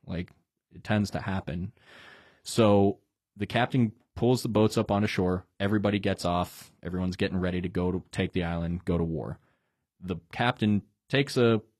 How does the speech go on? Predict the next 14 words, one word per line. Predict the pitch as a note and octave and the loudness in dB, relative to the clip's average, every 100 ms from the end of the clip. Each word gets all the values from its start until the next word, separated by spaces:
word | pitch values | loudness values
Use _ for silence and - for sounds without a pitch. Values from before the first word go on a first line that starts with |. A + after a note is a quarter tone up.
| _ | _
torch | - C#3 F#2+ - - - _ _ _ | -2 2 2 0 -8 -10 _ _ _
and | F#2+ F2+ | -8 -2
lights | F#2+ G#2+ G2 - - _ | 0 0 -2 -8 -12 _
all | G2 G#2 A2 | 0 4 4
the | G#2 | 2
boats | F#2+ G2 G2 - | 0 -2 -2 -4
on | F#2 | -6
fire | - G2 F2 E2 E2+ - | -4 -4 -2 -6 -10 -10
and | F2 F2 F#2 - | -10 -10 -10 -2
burns | G2+ G2+ G2 | 0 0 0
them | G2 F2+ | -2 -2
into | E2+ | -4
the | F2 E2+ | -6 -8
ocean. | E2 - B1 C#2 | -8 -8 -10 -10